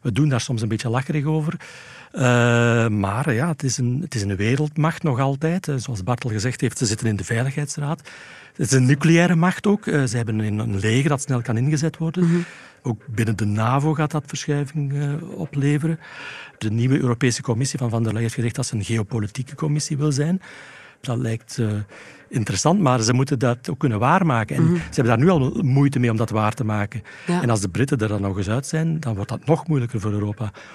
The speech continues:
Speaker 1: om, om, om als geopolitieke macht serieus ge-, genomen te worden in de wereld.
Speaker 2: Want wat gaan we daar nu als eerste van merken,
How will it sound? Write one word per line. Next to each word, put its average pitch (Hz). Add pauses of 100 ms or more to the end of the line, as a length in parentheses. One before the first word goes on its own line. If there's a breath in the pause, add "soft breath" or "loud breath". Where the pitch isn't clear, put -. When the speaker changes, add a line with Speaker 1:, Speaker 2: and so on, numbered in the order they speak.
(120)
Speaker 1:
om, 123
om, 123
om -
als 110
geopolitieke 113
macht 110 (280)
serieus 107
ge-, 113 (140)
genomen 107
te 107
worden 104
in 107
de 98
wereld. 95 (160)
Speaker 2:
Want 170
wat 165
gaan 165
we 156
daar 151
nu 156
als 143
eerste 160
van 143
merken, 139